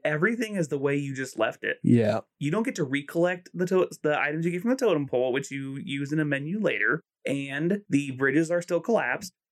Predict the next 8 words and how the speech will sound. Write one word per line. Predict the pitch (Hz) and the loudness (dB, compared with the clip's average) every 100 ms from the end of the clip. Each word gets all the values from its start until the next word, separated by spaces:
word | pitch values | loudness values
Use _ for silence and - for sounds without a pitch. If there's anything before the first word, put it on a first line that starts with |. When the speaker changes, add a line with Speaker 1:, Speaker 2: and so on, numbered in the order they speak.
| _ 147 | _ -2
Speaker 1:
and | 143 147 143 - | -2 -4 -6 -2
anything | 143 165 196 202 202 196 175 | 0 0 0 -4 -6 -2 0
that | 175 | 0
you | 139 143 | -2 -6
used | 131 127 190 233 175 170 170 220 _ _ | -6 -4 0 2 2 2 0 -4 _ _
before | 143 147 160 156 | -4 2 2 2
you | 139 135 | 2 -2
died, | 165 214 196 147 147 | 2 2 2 0 -2